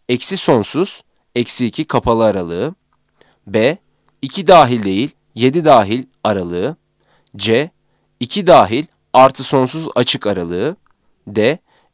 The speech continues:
eksi iki, iki açık aralığı, E, eksi sonsuz, artı sonsuz açık aralığı. Cevap C şıkkıdır. On dokuz.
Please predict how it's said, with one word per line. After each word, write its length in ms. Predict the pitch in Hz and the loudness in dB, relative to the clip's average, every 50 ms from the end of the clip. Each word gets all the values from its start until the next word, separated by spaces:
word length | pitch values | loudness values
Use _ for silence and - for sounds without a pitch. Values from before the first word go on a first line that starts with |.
| _ - | _ -6
eksi 340 | 117 117 - - - 120 110 | -6 -4 -4 -4 -4 -4 -4
iki, 320 | 98 - - 170 180 190 _ _ _ - | -6 -6 -6 -6 -6 -6 _ _ _ -10
iki 340 | 120 113 - - 127 151 175 _ _ _ _ _ - | -10 -10 -6 -4 -4 -4 -6 _ _ _ _ _ -2
açık 300 | 135 131 - 143 - - | 0 0 0 -2 0 -2
aralığı, 460 | 110 98 90 85 90 92 113 156 185 _ _ _ _ _ _ _ _ _ _ _ - | -2 -2 -2 -4 -4 -4 -4 -4 -6 _ _ _ _ _ _ _ _ _ _ _ -4
E, 240 | 107 120 151 175 - _ _ _ _ _ _ _ - | 0 0 0 0 -2 _ _ _ _ _ _ _ -4
eksi 280 | 123 123 - - 175 | -4 -2 -2 -2 -4
sonsuz, 640 | 160 - 165 135 110 95 - - 160 202 - - - _ _ _ _ _ - | -2 0 2 2 2 0 -2 -4 -4 -6 -6 -8 -18 _ _ _ _ _ 2
artı 300 | 110 120 127 - - 170 | 4 4 4 4 -2 -6
sonsuz 580 | - - 120 101 92 - - 185 226 233 - - _ _ _ - | -4 -2 -2 -2 -2 -2 -2 -2 -2 -2 -4 -10 _ _ _ -2
açık 260 | 151 135 - - - | -2 -2 -2 -2 0
aralığı. 400 | 127 113 107 95 90 90 87 - _ _ _ _ _ _ _ _ _ _ _ _ _ _ _ - | 0 0 0 -2 -4 -6 -8 -10 _ _ _ _ _ _ _ _ _ _ _ _ _ _ _ -8
Cevap 440 | - 117 107 104 123 160 202 _ _ _ _ _ - | -2 0 2 4 6 4 4 _ _ _ _ _ -6
C 200 | 120 139 151 135 | 0 2 2 2
şıkkıdır. 520 | 120 - - - - - 92 90 87 - - _ _ _ _ _ _ _ _ _ _ _ _ _ _ _ _ _ - | 2 0 -4 -6 -8 -10 -10 -10 -10 -14 -18 _ _ _ _ _ _ _ _ _ _ _ _ _ _ _ _ _ 4
On 240 | 175 180 170 147 | 6 6 8 6
dokuz. 400 | 120 101 - - - - - - | 4 2 0 -4 -12 -12 -14 -16